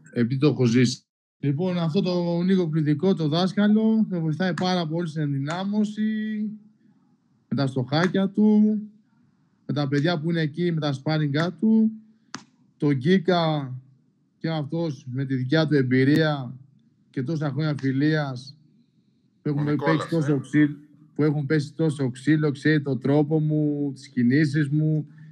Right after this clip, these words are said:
Speaker 1: και αυτός με βοηθάει πάρα πολύ, πάρα πολύ. Και το Μιχαλόπουλο με τα σπάριγγα, με το, με το σπάριγγ και όλα αυτά. Τους έχω όλους δίπλα μου. Ειδικά ο Γκίκας και ο Μιχαλόπουλος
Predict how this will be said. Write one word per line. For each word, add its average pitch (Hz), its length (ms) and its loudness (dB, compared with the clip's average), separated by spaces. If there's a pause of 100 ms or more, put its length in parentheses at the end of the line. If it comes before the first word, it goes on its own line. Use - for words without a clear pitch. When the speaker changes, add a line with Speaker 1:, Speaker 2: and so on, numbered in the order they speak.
(280)
Speaker 1:
και 156 120 0
αυτός 151 260 2
με 139 100 -2
βοηθάει 135 360 -2
πάρα 143 440 -2
πολύ, 120 260 -4
πάρα 127 320 -4 (120)
πολύ. 165 420 0 (2000)
Και 190 160 6
το 175 440 2
Μιχαλόπουλο 165 1040 4
με 151 60 -4
τα 143 120 -2
σπάριγγα, 170 840 -2
με 156 140 -2
το, 151 320 -2
με 147 80 -6
το 139 100 -6
σπάριγγ 151 400 -4
και 156 60 -4
όλα 156 180 -2
αυτά. 180 520 -6 (1400)
Τους 185 160 -6
έχω 208 200 4
όλους 202 220 4
δίπλα 151 340 0
μου. 110 260 -6 (520)
Ειδικά 175 320 -4
ο 156 560 -2
Γκίκας 147 520 -4
και 147 80 -2
ο 143 120 0
Μιχαλόπουλος 170 1000 -2